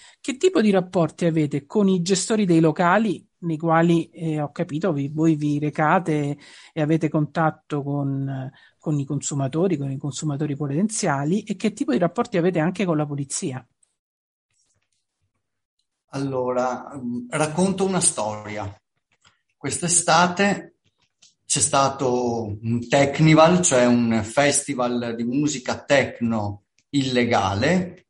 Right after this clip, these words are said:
Speaker 2: in centro Italia, località Valentano, nei pressi, insomma, al confine fra il Lazio e la Toscana,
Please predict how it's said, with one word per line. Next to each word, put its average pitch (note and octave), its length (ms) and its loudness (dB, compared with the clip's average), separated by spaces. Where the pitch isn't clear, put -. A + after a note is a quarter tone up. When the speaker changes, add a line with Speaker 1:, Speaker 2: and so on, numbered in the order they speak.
Speaker 2:
in B2 140 -2
centro A#2+ 320 0
Italia, G#2+ 760 -2
località A#2 960 0
Valentano, A#2+ 1300 -2
nei A2 240 -6
pressi, G#2+ 880 -2
insomma, A#2+ 260 -4
al A2+ 60 -2
confine D3+ 460 0
fra C3+ 180 2
il B2+ 100 0
Lazio C3 420 2
e - 20 -4
la A#2 160 -2
Toscana, G#2 800 0